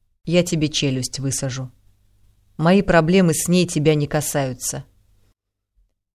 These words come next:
Кивнув, Джо накидывает свою клоунскую куртку,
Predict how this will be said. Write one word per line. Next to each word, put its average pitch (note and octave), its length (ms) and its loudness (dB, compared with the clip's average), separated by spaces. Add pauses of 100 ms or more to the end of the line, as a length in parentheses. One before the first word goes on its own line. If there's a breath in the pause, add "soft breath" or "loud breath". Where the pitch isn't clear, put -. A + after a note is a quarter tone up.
(600)
Кивнув, F#3 640 0 (320 soft breath)
Джо E3 280 2
накидывает F3 720 2
свою E3 340 0
клоунскую D#3 760 0
куртку, D3 680 -4